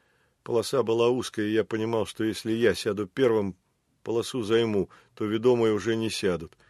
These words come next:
Стал на посадку заходить последним. Даю шасси и щитки на выпуск. Не выпускаются.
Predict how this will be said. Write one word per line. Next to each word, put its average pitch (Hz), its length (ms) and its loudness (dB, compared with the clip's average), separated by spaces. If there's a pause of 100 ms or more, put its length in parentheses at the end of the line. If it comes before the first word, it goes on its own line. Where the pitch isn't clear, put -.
(440)
Стал 151 280 4
на 143 100 4
посадку 139 540 4
заходить 123 480 0
последним. 104 640 2
Даю 139 240 4
шасси 131 600 0 (420)
и 117 140 -4
щитки 135 500 -2
на 117 180 6
выпуск. 98 460 0 (320)
Не 123 240 2
выпускаются. 151 840 -2